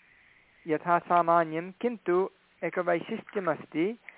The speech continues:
यथा अस्माभिः दृष्टमपि अदादिगणे, अदादिगणे यत्र अभ्यस्-, अभ्यस्तसंज्ञा भवति स्म, नाम दरिद्रधातुः अनन्तरं जागृधातुः, तत्र अस्माभिः दृष्टं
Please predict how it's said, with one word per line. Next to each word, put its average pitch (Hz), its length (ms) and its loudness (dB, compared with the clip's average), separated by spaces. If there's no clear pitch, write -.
यथा 180 400 2
अस्माभिः 175 600 0
दृष्टमपि 190 1080 -4
अदादिगणे, 156 800 2
अदादिगणे 185 720 0
यत्र 190 480 0
अभ्यस्-, 170 680 -8
अभ्यस्तसंज्ञा 175 920 -2
भवति 165 380 -2
स्म, 175 260 -8
नाम 147 340 2
दरिद्रधातुः 151 1300 -2
अनन्तरं 143 500 -8
जागृधातुः, 143 840 0
तत्र 151 300 -6
अस्माभिः 143 480 -4
दृष्टं 170 480 -10